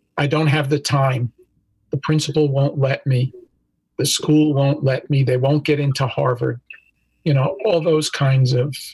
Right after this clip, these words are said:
uh, questions. So, uh, with that as a goal and thinking about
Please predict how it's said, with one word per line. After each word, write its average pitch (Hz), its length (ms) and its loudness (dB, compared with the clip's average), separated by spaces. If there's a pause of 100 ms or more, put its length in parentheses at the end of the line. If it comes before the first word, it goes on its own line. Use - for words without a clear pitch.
(120)
uh, 131 320 -4
questions. 131 500 -4
So, 139 280 -2 (760)
uh, - 340 -2 (800)
with 160 220 2 (100)
that 170 220 0
as 160 160 -2
a 147 80 2
goal 151 720 2 (240)
and 135 320 2
thinking 170 480 -2
about 135 480 0